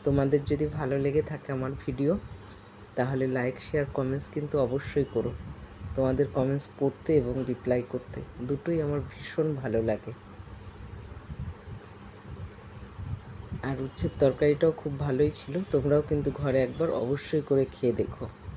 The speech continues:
আর এই যে চাটনি, এই চাটনিটা ছিল সত্যি দারুণ,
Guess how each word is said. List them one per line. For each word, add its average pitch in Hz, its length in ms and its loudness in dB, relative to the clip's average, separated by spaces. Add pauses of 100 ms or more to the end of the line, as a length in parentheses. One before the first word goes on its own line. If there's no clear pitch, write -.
(1400)
আর 127 120 0
এই 131 80 2
যে 127 160 -2
চাটনি, 139 560 4 (840)
এই 135 60 -8 (120)
চাটনিটা 156 580 4
ছিল 160 320 0
সত্যি - 520 2 (120)
দারুণ, 131 360 2